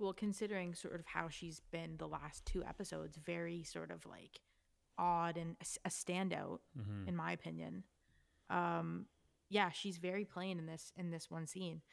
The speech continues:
Speaker 1: You almost don't really, like you said, you almost don't know it's her. Um, but yeah, c-, let's just, let's just say it. They're married. We've got a brother, sister
Speaker 2: They're straight up
Speaker 1: marriage.
Speaker 2: married at this point?
Speaker 1: They're straight up married and they have children.
Speaker 2: Yeah.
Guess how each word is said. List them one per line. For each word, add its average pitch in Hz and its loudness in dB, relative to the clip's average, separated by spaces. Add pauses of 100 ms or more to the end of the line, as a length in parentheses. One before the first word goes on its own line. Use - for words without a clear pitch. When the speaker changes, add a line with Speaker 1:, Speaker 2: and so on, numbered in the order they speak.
(160)
Speaker 1:
You 214 0
almost 214 0
don't 180 -2
really, 175 0 (100)
like 170 0
you 175 -8
said, 190 2
you 170 2
almost 175 0
don't 170 0
know 165 0
it's 156 -8
her. 170 0 (140)
Um, 170 0 (760)
but 170 0 (480)
yeah, 190 4 (300)
c-, - -18
let's 214 2
just, 285 -2
let's 254 4
just 214 0
say 208 6
it. 170 2
They're 214 6
married. 175 0 (840)
We've 190 -2
got 180 4
a 170 0
brother, 202 6
sister - -2
Speaker 2:
They're 120 6
straight 123 8
up 120 8
Speaker 1:
marriage. - 4
Speaker 2:
married 101 8
at 117 2
this 113 2
point? 135 2 (760)
Speaker 1:
They're 180 4
straight 226 4
up 226 4
married 196 8
and 170 4
they 170 2
have 170 -2
children. 156 -6
Speaker 2:
Yeah. 98 2